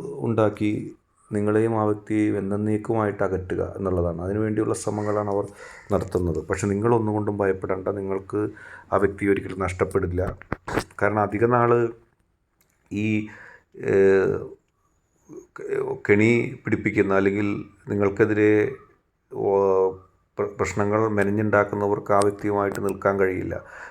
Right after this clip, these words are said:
മാത്രമല്ല ആ വ്യക്തിക്ക് ഇങ്ങനെ പ്രശ്നങ്ങൾ ഉണ്ടാക്കുന്നവരെ അധിക നാൾ പിന്താങ്ങാനും കഴിയില്ല. അവർ, ആ വ്യക്തിക്ക് അവരെ കൃത്യമായി അറിയാനുള്ള ഒരു ചാൻസ് ലഭിക്കുക തന്നെ ചെയ്യും. ആ വ്യക്തി കൃത്യമായിട്ട് മനസ്സിലാക്കുക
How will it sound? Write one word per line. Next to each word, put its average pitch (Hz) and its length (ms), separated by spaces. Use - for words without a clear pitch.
മാത്രമല്ല 107 360
ആ 104 100
വ്യക്തിക്ക് 113 540
ഇങ്ങനെ 107 240
പ്രശ്നങ്ങൾ 104 420
ഉണ്ടാക്കുന്നവരെ 101 600
അധിക 101 180
നാൾ 104 200
പിന്താങ്ങാനും 101 640
കഴിയില്ല. 90 360
അവർ, 95 180
ആ 98 120
വ്യക്തിക്ക് 104 480
അവരെ 98 200
കൃത്യമായി 107 560
അറിയാനുള്ള 101 520
ഒരു 98 140
ചാൻസ് 95 520
ലഭിക്കുക 92 360
തന്നെ 98 220
ചെയ്യും. 95 340
ആ 95 60
വ്യക്തി 92 220
കൃത്യമായിട്ട് 98 440
മനസ്സിലാക്കുക 95 600